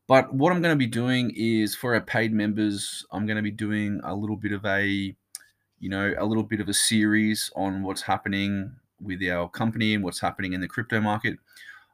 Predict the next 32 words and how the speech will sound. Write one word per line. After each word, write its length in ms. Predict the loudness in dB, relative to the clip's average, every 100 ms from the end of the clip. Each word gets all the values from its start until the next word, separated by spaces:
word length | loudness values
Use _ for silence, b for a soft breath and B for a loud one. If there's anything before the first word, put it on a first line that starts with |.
| B
Um, 300 | -4 -2 -4 -2
keep 220 | 0 2
listening 400 | 2 2 2 0
and 100 | 0
I'll 140 | -2 0
get 240 | -4 -4
to 80 | -4
that 260 | -2 -2 -6 -18 _ _ _
in 120 | -2 2
a 40 |
minute. 300 | 2 2 -2 _ _ B B B B
But 180 | -4 -2
for 100 | 2
now, 460 | 4 6 6 2 -2 B B B B B B B _
it's 160 | -2 0
interesting 400 | 2 2 2 2
to 60 |
see 260 | 2 4 4
because 800 | 4 4 4 4 4 2 0 -2 B B B -6
the 320 | 0 2 0
crypto 300 | 0 2 4
market 360 | 4 4 2
is 140 | 2 2
slowly 380 | 2 2 2 0
growing. 580 | 0 2 2 0 -4 -8 B B B B -4
Uh, 240 | 0 0
there 140 | 0
was 200 | 0 -2
much 440 | -2 0 0 0 -2
news 320 | 2 2 0
this 200 | -2 -2
week 260 | 2 0